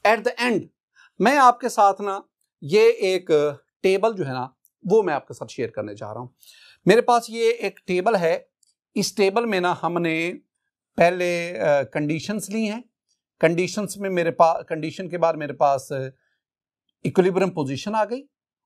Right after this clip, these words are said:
और फिर मेरे पास आ गया केसी। पहली बात हमने की है टेम्प-, अ,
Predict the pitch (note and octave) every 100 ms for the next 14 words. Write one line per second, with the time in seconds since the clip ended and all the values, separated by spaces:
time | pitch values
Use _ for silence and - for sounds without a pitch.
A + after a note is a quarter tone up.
0 | _ _ D3 D3+ D3+ D#3 - G#3+ G#3 D3
1 | D3 C3+ B2 G#2+ A2 B2 - A2 - -
2 | _ _ _ _ _ _ _ _ _ _
3 | _ _ - G#3 A#3+ G#3+ G#3 F#3 F#3 F3
4 | E3 E3+ C3 A2 - C#3+ C3 B2 A#2